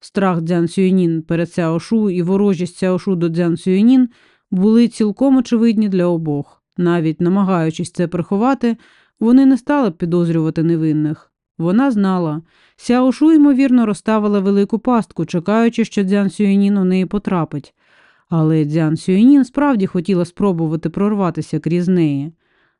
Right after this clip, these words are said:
Ризик був виправданий. Три шанси з десяти на успіх. Відступити ж означало безпорадно дивитися, як Шен Чжиї втрачає душу на чужині.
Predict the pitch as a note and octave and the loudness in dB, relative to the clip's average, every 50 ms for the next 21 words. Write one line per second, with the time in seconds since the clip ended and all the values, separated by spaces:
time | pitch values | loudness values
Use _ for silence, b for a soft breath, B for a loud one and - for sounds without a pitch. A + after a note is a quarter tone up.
0 | - - F3+ G3+ B3+ C4+ C4 C4+ A3+ G#3+ G#3+ B3+ A#3+ - _ _ _ - G3 A3 | -6 -2 0 2 2 2 2 0 -2 0 -2 -2 -2 -4 _ _ _ -4 0 0
1 | B3+ A3 - F3 E3+ D3+ D3+ D3 C#3 C#3+ D3 C#3+ D3 D#3+ _ _ _ _ _ _ | 0 0 0 -2 -4 -2 -2 -4 -2 -2 -2 -2 -4 -6 _ _ _ _ _ _
2 | - E3+ F#3+ B3 B3+ - - B3 A#3+ A#3+ A#3 - A#3+ G#3+ F#3+ F#3+ F#3+ - - F#3+ | -4 0 2 0 0 0 0 0 2 2 0 0 -2 -2 -2 -2 -2 -2 -2 -4
3 | E3+ - F3+ F3+ F3+ F#3 - - F3+ D3+ - - - D3+ D3+ - - _ _ _ | -2 0 0 0 0 0 -2 -4 -8 -8 -8 -8 -10 -10 -10 -10 -12 _ _ _
4 | _ _ _ _ _ _ _ _ _ _ _ _ - - G#3 C4+ B3 - - D4+ | _ _ _ _ _ _ _ _ _ _ _ _ -2 0 0 0 0 0 -2 -2
5 | B3+ - E4 - D#4+ C#4+ A#3+ C4 B3+ G#3+ B3+ A#3+ - B3+ B3 A#3+ A#3+ A#3 A#3 A3 | 0 2 0 2 2 0 2 2 2 2 0 0 2 0 2 2 2 2 0 -2
6 | A#3 F#3 F3 F3 - - F3 F3 F3+ F#3+ G3+ G#3+ G#3 F#3+ G3+ F#3+ G3+ G3 - F#3 | -4 -4 -4 -4 -4 -4 -4 -2 -2 0 0 -2 -2 0 0 0 0 -2 -4 -6
7 | - - F3+ F3 F3+ F3 F#3 G3+ A3 - - C#4 C#4 C4+ C4 A#3 A#3+ A#3+ A#3 A#3 | -6 -4 -4 -4 -2 -2 -2 -4 -4 -2 0 2 4 4 4 2 2 2 2 2
8 | A3 - - F#3+ F#3+ F#3 - - G3+ G3+ G3 F#3+ F#3+ F#3 E3 D#3 D#3+ E3+ - - | 0 -2 -4 -4 -4 -4 -4 -2 -2 0 0 0 -2 -2 -2 -2 -4 -4 -2 -2
9 | F3+ E3+ E3 D#3 - - D#3 C#3+ D3 D3 D3 C#3+ C#3+ C#3 C#3 D#3 | -2 0 0 -2 -2 -4 -6 -4 -2 0 0 0 0 -2 -4 -8